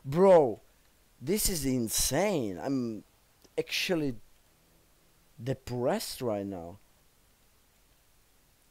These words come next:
Like, finally, bro. Wait, that's actually going in. Did he seriously? Oh my fucking god. I'm about to beat up Ava, bro.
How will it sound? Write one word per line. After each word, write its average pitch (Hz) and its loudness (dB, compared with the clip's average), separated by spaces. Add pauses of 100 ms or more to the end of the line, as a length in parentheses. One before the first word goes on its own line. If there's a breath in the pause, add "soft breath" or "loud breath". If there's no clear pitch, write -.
(1500)
Like, 131 -2 (220)
finally, 190 2
bro. 117 -6
Wait, 123 2
that's 117 0
actually 156 -4
going 117 -2
in. 104 -8 (1700)
Did 139 -2
he 202 2
seriously? 151 -2 (100)
Oh 135 2
my 131 2
fucking 107 -12
god. 78 -16 (1040 soft breath)
I'm 180 2
about 175 4
to 131 -4 (460)
beat 170 -4
up 139 4
Ava, 117 0
bro. 90 -10